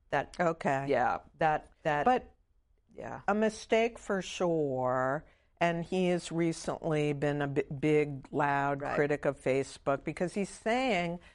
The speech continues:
Speaker 2: "You take all of our, you know, expensive, hard to do content,
Speaker 1: Right.
Speaker 2: and you, you know, pay us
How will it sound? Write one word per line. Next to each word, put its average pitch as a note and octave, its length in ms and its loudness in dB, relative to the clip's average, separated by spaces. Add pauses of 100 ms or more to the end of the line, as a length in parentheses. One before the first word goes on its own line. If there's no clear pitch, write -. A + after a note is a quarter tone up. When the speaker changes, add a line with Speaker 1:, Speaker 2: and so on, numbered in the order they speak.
(320)
Speaker 2:
"You G3+ 180 2
take G#3 320 2
all G3 360 4
of E3+ 100 -2
our, D3+ 680 0
you F3+ 160 -6
know, C#3+ 400 -2 (140)
expensive, D#3+ 1160 -2
hard D#3+ 640 2 (420)
to F3 140 0
do D#3 320 0
content, C#3+ 1040 -4 (360)
Speaker 1:
Right. C3+ 220 -10
Speaker 2:
and F#3 200 2
you, G3+ 220 -2 (300)
you A3 140 0
know, G3 380 0
pay G#3+ 300 -2
us - 640 -4